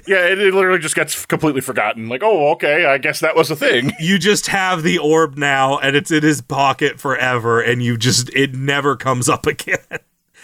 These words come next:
Speaker 2: As much crap as we give Eric, it makes,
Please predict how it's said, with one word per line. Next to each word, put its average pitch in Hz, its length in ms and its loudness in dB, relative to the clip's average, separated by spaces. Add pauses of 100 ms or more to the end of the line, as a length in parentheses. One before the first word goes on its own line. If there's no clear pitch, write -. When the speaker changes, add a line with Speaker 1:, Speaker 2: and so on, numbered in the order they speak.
(140)
Speaker 2:
As 170 180 0
much 202 300 -2
crap 185 400 -2
as 151 140 -6
we 160 180 2
give 147 320 -2
Eric, - 760 -4 (320)
it 226 400 0
makes, 233 260 0